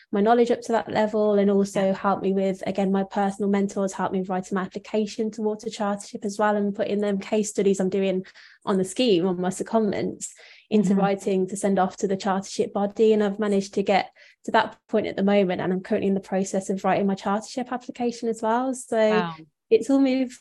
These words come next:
Speaker 1: really fast, and it's, it's been really good. And that's on top of the, the work I've been doing with the programme as well, and using that secondment experience as proof and evidence towards my
Speaker 2: Mm.
Speaker 1: chartership. So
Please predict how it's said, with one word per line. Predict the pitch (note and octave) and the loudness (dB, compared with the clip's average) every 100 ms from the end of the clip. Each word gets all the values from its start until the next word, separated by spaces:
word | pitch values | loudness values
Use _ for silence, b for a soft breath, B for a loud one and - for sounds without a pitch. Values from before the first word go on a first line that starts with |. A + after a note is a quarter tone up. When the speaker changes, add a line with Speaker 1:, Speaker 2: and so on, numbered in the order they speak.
| - | 0
Speaker 1:
really | A3+ A#3 A3 | 4 6 4
fast, | G#3+ G#3 G#3+ G3+ - | 2 0 0 -2 -2
and | G3+ G3 | 2 2
it's, | F#3+ F#3+ - | 2 0 -2
it's | G#3+ G#3+ | -4 0
been | A3+ | 2
really | A3 G#3 F#3+ | 4 4 2
good. | G3 F#3+ | 2 2
And | F3+ F3+ F#3 - | 4 0 -2 -2
that's | A3 - - - | -2 -2 -8 -2
on | A3 G#3 | 0 2
top | A3 G#3 | -2 -2
of | G#3+ F#3 | -2 2
the, | G3+ F#3 F#3 _ | 4 4 0 _
the | G3+ | -4
work | F#3 G3 F#3+ | 2 2 2
I've | G3 | -2
been | G3 | -2
doing | F#3 F#3 | 0 0
with | F#3 | -2
the | |
programme | F#3+ F#3+ F3+ F#3 F#3 | -6 -4 -2 -2 -4
as | F3+ | -4
well, | F#3 F#3 | -2 -2
and | F#3 F#3+ | 0 0
using | F#3+ F#3+ | 0 -2
that | F#3+ | -6
secondment | - - - G3+ G3 | -6 -12 -4 -2 -2
experience | G3+ - G3 F#3 F#3 - - | -6 -4 -2 0 0 -4 -6
as | - G3 F#3+ | -2 -2 -2
proof | - - G3+ G3 - | -10 -4 0 0 -2
and | G3 | -2
evidence | G3 F#3+ F#3 F3 - - | -2 -2 -4 -6 -8 -12
towards | - F#3 F#3+ F#3 G3+ | -8 -4 -2 -2 -4
my | |
Speaker 2:
Mm. | G3 | -4
Speaker 1:
chartership. | G3 G3 G#3 - - A#3 - | 0 0 0 -4 -6 -8 -8
So | - G3+ | -4 -2